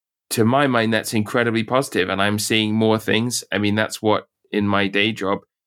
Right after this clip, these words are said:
that's one of the things that we help people do, is to set up systems like that inside their organization. And we work with a lot of,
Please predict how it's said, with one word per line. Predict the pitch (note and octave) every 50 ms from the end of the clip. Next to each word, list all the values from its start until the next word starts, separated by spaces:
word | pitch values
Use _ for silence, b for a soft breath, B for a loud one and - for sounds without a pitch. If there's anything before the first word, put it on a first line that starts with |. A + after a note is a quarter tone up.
| _ _ _ _ _
that's | G#2+ G#2+ - - A2+
one | A2+ G#2+ G#2+
of | G#2 G2+
the | G2+ G2+
things | G#2 G#2 G#2 -
that | - G2+ -
we | G2 G#2
help | G#2+ G#2 G2+ - -
people | - G#2+ G#2 G2+ G2+ G2+
do, | G2+ B2+ C#3 D3+ E3
is | D#3+ B2 -
to | - G2+
set | G2+ - - A#2 A2+
up | A2 - -
systems | - - A2+ - - G#2+ G#2 G2+
like | G#2 F#2 -
that | G#2 G#2 F2+ -
inside | G2+ G2+ - A2 G#2 G2+
their | G2+ G2+
organization. | G2+ G2 F#2+ G2 G2 G2+ G#2 G#2+ G#2+ - - - B2+ D3 - _ _ _ _ _ _ _ -
And | - A#2+ B2
we | C3 C3
work | C3 C#3+ C#3 F2 A2
with | C3 C3+
a | C3+ C3
lot | C#3 D3+ E3+ F3
of, | D#3 C3 B2+ - -